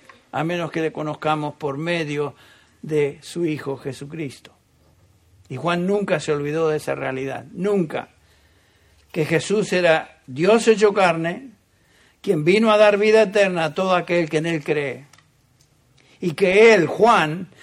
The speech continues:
había tenido el privilegio de convivir con el Hijo de Dios durante este ministerio en la tierra. Es por esta razón que Juan ni siquiera,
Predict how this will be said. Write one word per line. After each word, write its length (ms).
había 380
tenido 320
el 160
privilegio 760
de 160
convivir 640
con 180
el 120
Hijo 220
de 140
Dios 220
durante 460
este 340
ministerio 640
en 60
la 140
tierra. 440
Es 80
por 160
esta 200
razón 460
que 140
Juan 300
ni 80
siquiera, 600